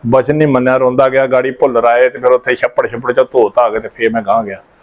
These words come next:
ਸੋ ਸਾਧ ਸੰਗਤ ਜੀ, ਮਹਾਂਪੁਰਖਾਂ ਦੇ ਬਚਨ ਕਮਾਉਣੇ ਬਹੁਤ ਔਖੇ। ਵਾਹਿਗੁਰੂ ਜੀ ਕਾ ਖਾਲਸਾ, ਵਾਹਿਗੁਰੂ ਜੀ ਕੀ ਫਤਿਹ। ਸੋ ਗੁਰੂ ਰੂ ਸਾਧ ਸੰਗਤ ਜੀ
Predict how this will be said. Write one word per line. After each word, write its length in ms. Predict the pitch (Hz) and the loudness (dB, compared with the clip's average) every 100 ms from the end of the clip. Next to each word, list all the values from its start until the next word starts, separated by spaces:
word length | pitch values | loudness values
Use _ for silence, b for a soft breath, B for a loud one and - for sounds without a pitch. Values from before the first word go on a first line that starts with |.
| b b b b | b b b b
ਸੋ 160 | - 147 | -2 0
ਸਾਧ 240 | - 151 | 2 2
ਸੰਗਤ 200 | 151 151 | 2 0
ਜੀ, 140 | 156 160 | 0 0
ਮਹਾਂਪੁਰਖਾਂ 520 | 143 165 151 143 147 | 0 0 -2 -2 0
ਦੇ 100 | 147 | 0
ਬਚਨ 300 | 123 113 131 | 0 -2 -4
ਕਮਾਉਣੇ 340 | 131 131 131 | 0 0 0
ਬਹੁਤ 560 | 123 123 131 131 131 120 | 2 2 4 4 2 2
ਔਖੇ। 300 | 107 - 113 | -2 -2 -2
ਵਾਹਿਗੁਰੂ 560 | 110 120 147 151 131 | 2 4 4 2 -2
ਜੀ 120 | 123 117 | -6 -4
ਕਾ 140 | 117 | -2
ਖਾਲਸਾ, 440 | 110 110 - 123 139 147 156 160 165 165 165 156 147 131 | -2 -2 0 2 4 4 6 6 6 6 6 4 0 2
ਵਾਹਿਗੁਰੂ 460 | 143 175 180 160 139 | 6 6 6 4 0
ਜੀ 140 | 135 | -2
ਕੀ 160 | 143 135 | 0 -2
ਫਤਿਹ। 840 | 117 - 135 147 170 185 196 202 - _ _ _ _ _ _ _ _ _ _ _ _ _ b b b b b b b b _ | -2 -2 0 2 4 6 6 4 0 _ _ _ _ _ _ _ _ _ _ _ _ _ b b b b b b b b _
ਸੋ 180 | - 160 | -2 0
ਗੁਰੂ 240 | 147 160 170 | 4 4 4
ਰੂ 120 | 180 | 2
ਸਾਧ 240 | - 170 | 2 2
ਸੰਗਤ 260 | 170 160 160 | 2 0 2
ਜੀ 460 | 156 175 175 180 | 4 4 2 -6